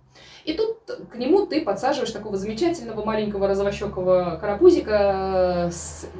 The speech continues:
именем «Я достойна получать миллион». Как думаете, кто победит?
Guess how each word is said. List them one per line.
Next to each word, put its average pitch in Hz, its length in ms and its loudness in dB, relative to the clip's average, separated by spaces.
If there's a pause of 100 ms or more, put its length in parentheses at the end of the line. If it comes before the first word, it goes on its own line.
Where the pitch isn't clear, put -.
(120)
именем 214 560 -2 (1000)
«Я 262 300 2
достойна 254 640 0
получать 208 640 -2
миллион». 180 480 2 (1700)
Как 285 120 0
думаете, 185 200 -6
кто - 140 -8
победит? - 320 -6